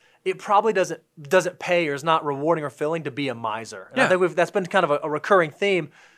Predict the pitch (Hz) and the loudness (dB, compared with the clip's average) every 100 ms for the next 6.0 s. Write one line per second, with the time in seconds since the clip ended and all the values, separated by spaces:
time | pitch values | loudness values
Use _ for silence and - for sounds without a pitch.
0 | _ - 202 269 151 208 - - 214 185 | _ 0 0 0 -2 -4 -4 -4 -4 -2
1 | 180 160 160 160 135 151 170 160 151 160 | -2 0 -2 0 2 2 -2 -6 -2 -2
2 | 170 165 151 147 165 190 208 214 196 185 | -4 -6 -6 -4 -4 -2 -2 -2 -2 -4
3 | 160 143 - 185 180 165 151 147 156 147 | -8 -14 -6 -2 -2 -2 -4 -8 -12 -8
4 | 180 175 165 143 139 127 - _ _ - | -6 -6 -10 -12 -10 -10 -14 _ _ -8
5 | 156 156 151 147 131 127 - 131 127 123 | 0 4 4 2 -2 -8 -10 -8 -6 -6